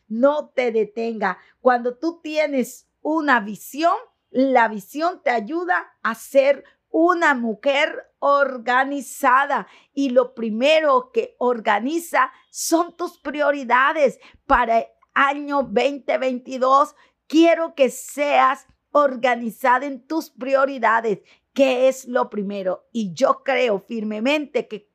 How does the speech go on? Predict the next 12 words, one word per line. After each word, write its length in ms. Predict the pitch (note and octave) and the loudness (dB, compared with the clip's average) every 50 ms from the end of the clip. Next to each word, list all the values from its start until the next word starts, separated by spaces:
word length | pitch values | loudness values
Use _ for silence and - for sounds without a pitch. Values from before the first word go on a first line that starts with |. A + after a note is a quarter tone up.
| _ | _
tú 220 | - C#4 C4+ C#4 C#4+ - - - | -10 -6 -4 -4 -4 -4 -2 -2
eres 440 | C4 C4 C4 C4 - - - _ _ - | -2 -2 -2 -4 -8 -10 -14 _ _ -10
una 260 | C4+ C4+ B3+ B3+ A#3 | -8 -4 0 0 0
mujer 440 | A3 A3 G3 - C4 C#4 C#4+ D4+ - - _ _ _ _ | 0 -2 -2 -2 0 0 0 -2 -4 -16 _ _ _ _
que 160 | - B3+ A#3+ | 0 0 0
tu 260 | A#3+ - B3+ A#3 G3+ | -2 -6 -6 -6 -6
prioridad 760 | - - A#3 A#3 A#3 A#3 A3 A3 G#3+ G3 A3 B3+ C#4 D4+ D#4 - _ _ _ _ _ _ - | -4 -2 0 0 0 0 -2 -2 0 2 4 4 4 2 0 -4 _ _ _ _ _ _ 4
es 300 | A#3 B3 C4 C4 - _ - | 6 6 6 4 0 _ -2
el 160 | B3 C4 A#3+ | 0 0 0
Señor. 480 | G3+ - F#3+ F3+ F3+ F3+ D#3 - - _ | -2 -4 -6 -6 -6 -8 -12 -16 -12 _
Cuando 300 | - F3+ G#3 G#3 A3+ A3+ | -2 -2 -2 -2 -4 -8
nosotros 680 | A3+ B3 A#3 - - - - D4 - - - C#4+ C#4+ | -8 -8 -10 -10 -8 -4 -2 0 0 -2 -4 -8 -10